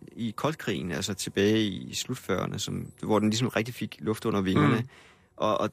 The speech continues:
Speaker 1: og det er jo ikke så mærkeligt, altså man kan sige, selve, at det, det er samtidig,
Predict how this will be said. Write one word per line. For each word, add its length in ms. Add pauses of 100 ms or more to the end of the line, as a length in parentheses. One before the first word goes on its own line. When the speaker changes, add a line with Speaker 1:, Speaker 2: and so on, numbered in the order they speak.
(120)
Speaker 1:
og 140
det 80
er 40
jo 60
ikke 120
så 80
mærkeligt, 320
altså 100
man 100
kan 80
sige, 260
selve, 400 (840)
at 140
det, 160 (100)
det 60
er 40
samtidig, 640